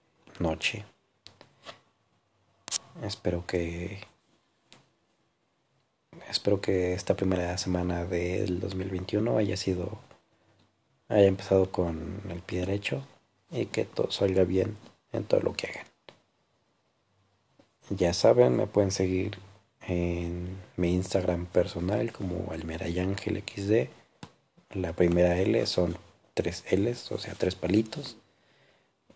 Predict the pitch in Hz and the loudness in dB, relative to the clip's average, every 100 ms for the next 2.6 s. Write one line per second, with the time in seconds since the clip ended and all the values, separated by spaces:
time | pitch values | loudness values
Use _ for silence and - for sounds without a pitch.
0 | - 110 117 117 120 123 123 123 123 123 | 4 6 8 4 2 4 6 6 4 2
1 | 123 - _ _ _ - _ _ - 101 | -2 -10 _ _ _ -20 _ _ -8 -4
2 | 90 87 87 87 90 | -4 -4 -6 -6 -8